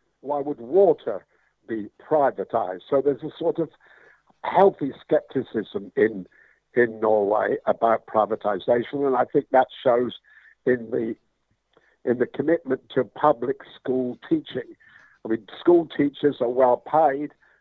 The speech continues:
They're regarded as people of s-, significant,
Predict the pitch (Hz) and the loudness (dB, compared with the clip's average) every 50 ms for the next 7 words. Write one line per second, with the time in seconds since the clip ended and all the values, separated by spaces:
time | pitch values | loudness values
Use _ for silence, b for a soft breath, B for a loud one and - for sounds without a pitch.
0 | _ _ 127 131 123 117 120 107 - 131 131 123 123 120 - 117 104 - _ - | _ _ -4 -4 -4 -4 -6 -4 0 2 2 2 2 -2 -10 -12 -12 -12 _ -6
1 | 131 127 - _ 117 120 120 110 101 - - - - - _ _ _ _ _ _ | -6 -6 -6 _ -6 -4 -4 -4 -4 -6 -14 -20 -20 -20 _ _ _ _ _ _
2 | _ - - 127 117 - 120 127 120 - - 131 120 - - 123 113 107 104 | _ -6 -4 -4 -4 -2 -2 -2 -2 0 -2 -6 -6 -2 0 0 0 0 -2